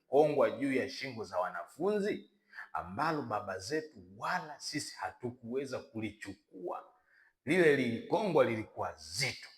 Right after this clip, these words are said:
halafu lilikuwa gumu, hilo kongwa la Torati. Hali-, yani, halina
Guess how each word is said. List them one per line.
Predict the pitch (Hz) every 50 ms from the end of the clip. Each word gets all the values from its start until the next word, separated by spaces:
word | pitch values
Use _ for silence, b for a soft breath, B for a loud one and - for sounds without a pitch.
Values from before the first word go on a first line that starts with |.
| _ _ _ _ _ _ _ _ _ _
halafu | - - 117 123 127 123 120 113
lilikuwa | 104 98 95 87 - - 113 98 85 82 -
gumu, | 87 92 110 131 131 123 107 - - _ _ _ _ _ _ -
hilo | - 117 117 107 98
kongwa | - - 110 123 120 113 104 98 90
la | 87 87 87
Torati. | - - - - - - - - - - - - - - - b b b b b b b b _ _ _ _
Hali-, | - - 110 117 117 120 117 123 123 123 123 117
yani, | 123 151 151 139
halina | 117 101 - - 92 92 - 92 101 113 135 143 135 127 120 117 113